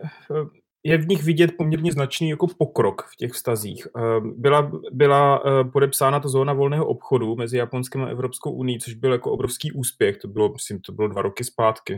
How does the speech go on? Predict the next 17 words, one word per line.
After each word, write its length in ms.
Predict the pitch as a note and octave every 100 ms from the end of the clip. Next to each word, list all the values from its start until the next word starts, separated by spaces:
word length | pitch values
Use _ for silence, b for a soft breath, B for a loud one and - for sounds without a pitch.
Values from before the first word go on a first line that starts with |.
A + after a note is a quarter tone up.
| G2+
dva 100 | G2+
tisíce 200 | G#2+ -
osmnáct, 340 | B2 A2 G#2
dva 100 | A#2
tisíce 260 | - A2 B2+
devatenáct, 560 | A#2+ G#2+ A2+ G#2 G2+ -
to 80 |
bylo 320 | G#2+ G#2 A2 A#2+
řešeno 320 | G#2 A#2 A#2
a 40 |
podepisováno. 800 | B2 A#2 A2 G#2+ A2+ G#2 G2 F#2+ - B B _ _ _ _ B2+
A, 420 | B2 B2 B2 - C3+
eh, 160 | B2+ -
dá 220 | C3+ C3+
se 180 | C#3+ E3+
říct, 380 | D3 D#3 C#3+ -
že 460 | C#3+ D3 D3 D3